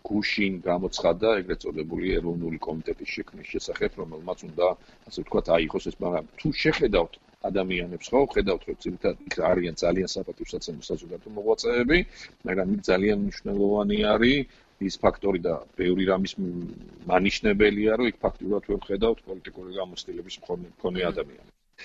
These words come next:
Speaker 1: ასე რომ, აი, ამ კონტექსტშიაც თუ როგორ უნდა წარიმართოს, აი, ეს პოლიტიკური პროცესი, შესაძლებელია, რომ, აა, გარკვეული დახმარება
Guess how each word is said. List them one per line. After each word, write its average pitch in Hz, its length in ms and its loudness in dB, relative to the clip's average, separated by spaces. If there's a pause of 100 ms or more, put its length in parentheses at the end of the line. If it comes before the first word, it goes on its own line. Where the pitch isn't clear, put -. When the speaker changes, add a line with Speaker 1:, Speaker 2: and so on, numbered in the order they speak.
(160)
Speaker 1:
ასე - 280 0
რომ, 123 240 6
აი, 104 260 4
ამ 120 180 4
კონტექსტშიაც 143 840 2
თუ - 140 -6
როგორ 110 380 6
უნდა 107 200 4
წარიმართოს, 98 760 2
აი, 98 120 -8
ეს 92 100 -14
პოლიტიკური 90 520 -20
პროცესი, - 500 -14 (380)
შესაძლებელია, 110 1000 -2
რომ, 131 280 -2
აა, 98 400 -4 (180)
გარკვეული 98 540 0
დახმარება 98 680 4